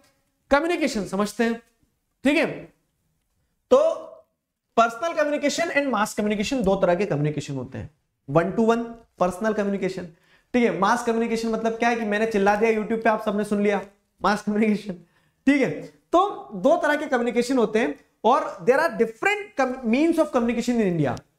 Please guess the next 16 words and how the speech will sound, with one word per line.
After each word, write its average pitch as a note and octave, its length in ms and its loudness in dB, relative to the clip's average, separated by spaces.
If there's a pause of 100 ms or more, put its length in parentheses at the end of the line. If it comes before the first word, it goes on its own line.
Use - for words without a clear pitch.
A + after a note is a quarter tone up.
(200)
Explain A3 380 2
the A#3 160 -4
communication F#3+ 440 0
networks F#3 440 0
in F#3 60 0
India। D3+ 340 2 (340)
What G3+ 120 4
are G#3 120 2
the A3 60 -2
different G#3 380 -2
me-, G3 380 -2
ways G#3 180 4
of G#3+ 160 2
communication F#3 520 0
in F3+ 60 0
India? D#3 260 2